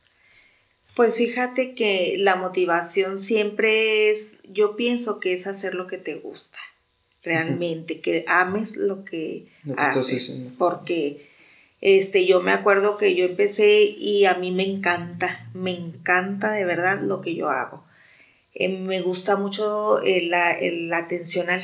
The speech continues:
Speaker 1: cliente,
Speaker 2: Cliente, ah.
Speaker 1: así platicar, porque, pues, soy platicadora, tú ya me conoces.
Speaker 2: <laughs> Aquí la gente del
Speaker 1: Eh,
Speaker 2: podcast bien entretenida del
Speaker 1: sí.
Speaker 2: canal, así como que, "Ah, qué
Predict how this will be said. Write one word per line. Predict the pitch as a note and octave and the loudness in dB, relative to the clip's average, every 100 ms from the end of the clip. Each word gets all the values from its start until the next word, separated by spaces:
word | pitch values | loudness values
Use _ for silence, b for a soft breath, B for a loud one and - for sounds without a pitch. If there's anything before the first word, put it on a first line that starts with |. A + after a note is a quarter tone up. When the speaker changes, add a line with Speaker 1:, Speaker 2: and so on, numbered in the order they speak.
| - | -6
Speaker 1:
cliente, | F#3+ A3 - - D3 D3 - | 0 4 4 4 -2 -6 -14
Speaker 2:
Cliente, | |
ah. | C3 B2 - - | -16 -16 -18 -6
Speaker 1:
así | E3+ E3+ F#3 | -4 -4 -4
platicar, | F3+ F3+ F3+ F3+ - F3 F3 F#3 F#3+ G3+ | 0 0 0 -6 0 2 4 4 0 -6
porque, | G3 F#3+ - E3 | -8 -8 -8 -12
pues, | - - | -6 -6
soy | E3+ | -6
platicadora, | D#3+ E3 - - E3 F#3 G#3+ | -4 -4 -2 2 4 6 4
tú | G#3 | 2
ya | F#3 F#3 | 2 4
me | E3 | 4
conoces. | E3+ F3 G#3 - A#3 - | 4 4 4 4 0 0
Speaker 2:
<laughs> | - | 4
Aquí | D3+ D3 D#3+ | 4 4 6
la | E3+ E3 | 8 8
gente | E3+ F3 F#3 | 6 4 6
del | E3+ D#3 | 8 8
Speaker 1:
Eh, | D#3 | 6
Speaker 2:
podcast | D#3 D#3 E3 | 4 4 6
bien | E3 F3 | 6 6
entretenida | F3+ F3+ F3+ D#3 C#3+ D#3+ E3 | 6 6 8 6 8 10 10
del | D#3+ | 10
Speaker 1:
sí. | D3+ C#3+ | 8 8
Speaker 2:
canal, | C#3+ D#3 D#3 | 8 8 8
así | D3+ D3+ | 4 2
como | D#3 D3+ D3+ | 6 4 6
que, | C#3 | 6
"Ah, | |
qué | C#3+ | 6